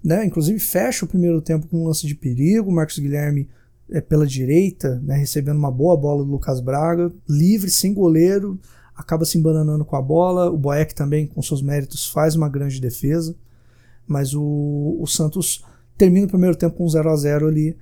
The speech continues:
que foi positivo, de certa forma, né? Melhor do que um, estar perdendo de um a zero é estar empatando com zero a zero, porque aí, pô, folha, folha branca,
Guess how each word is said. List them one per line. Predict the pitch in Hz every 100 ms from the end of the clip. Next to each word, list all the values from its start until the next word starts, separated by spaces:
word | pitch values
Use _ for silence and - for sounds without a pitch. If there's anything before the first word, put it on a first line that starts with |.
| - -
que | 170
foi | 190 190
positivo, | 220 214 220 220 175 - -
de | 160
certa | 143 156 160
forma, | - 147 143 - -
né? | 135
Melhor | 131 135 143
do | 160
que | 170
um, | 175 170 170 151 147 - 147
estar | - - 165 185
perdendo | 165 139 143 160 147 135
de | 143
um | 143 147
a |
zero | 139 135 147 202 -
é | 180 214 -
estar | - 247 - 151
empatando | 151 156 143 143
com | 160
zero | 143 156
a | 147
zero, | 127 -
porque | -
aí, | 143 147 - -
pô, | 143 -
folha, | - 147 143
folha | - 151 156 165
branca, | 143 147 165 180 202